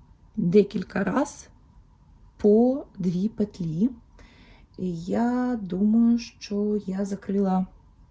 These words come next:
дві, чотири і чотири. Дві, чотири і чотири.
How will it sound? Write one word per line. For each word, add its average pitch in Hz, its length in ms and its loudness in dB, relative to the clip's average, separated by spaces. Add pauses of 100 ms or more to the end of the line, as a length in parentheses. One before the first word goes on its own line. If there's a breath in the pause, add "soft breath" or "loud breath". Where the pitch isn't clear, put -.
(1700)
дві, 185 560 0 (1900)
чотири 226 680 2
і 214 80 0
чотири. 196 580 -4 (2000 soft breath)
Дві, 202 200 -2
чотири 202 420 -8
і 190 80 -6
чотири. 190 500 -8